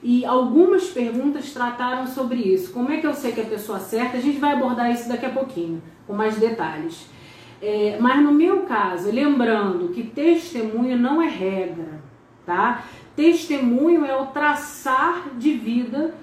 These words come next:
que Deus permite a cada um de nós. Então,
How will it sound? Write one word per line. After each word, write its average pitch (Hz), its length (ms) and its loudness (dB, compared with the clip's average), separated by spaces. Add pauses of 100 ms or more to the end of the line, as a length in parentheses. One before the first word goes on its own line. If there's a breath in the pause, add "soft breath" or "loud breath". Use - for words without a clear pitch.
(240 loud breath)
que 262 100 -8
Deus 247 320 -2
permite 262 460 2
a 262 60 -2
cada 339 280 4
um 330 140 6
de 285 140 0
nós. 160 640 -6
Então, 214 680 0